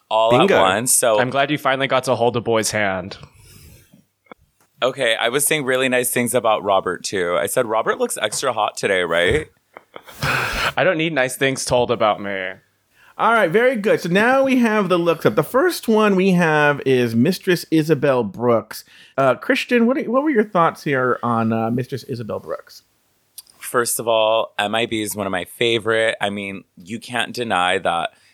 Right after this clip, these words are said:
Speaker 1: she knows how to wear clothes for her proportions, which is very impressive. It's not easy.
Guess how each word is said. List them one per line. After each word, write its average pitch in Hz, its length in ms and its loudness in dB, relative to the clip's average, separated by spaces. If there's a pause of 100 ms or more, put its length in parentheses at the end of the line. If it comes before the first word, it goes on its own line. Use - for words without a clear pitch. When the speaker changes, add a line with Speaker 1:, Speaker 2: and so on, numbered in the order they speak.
(460)
Speaker 1:
she - 380 0
knows 113 320 0
how 120 140 0
to 107 100 2
wear 92 380 2
clothes 101 520 -2
for 101 180 -2
her 98 120 0
proportions, 104 720 -4
which 101 160 -8
is 98 80 -6
very 98 240 4
impressive. 95 540 0
It's - 160 -4
not 95 260 -2
easy. 107 640 -4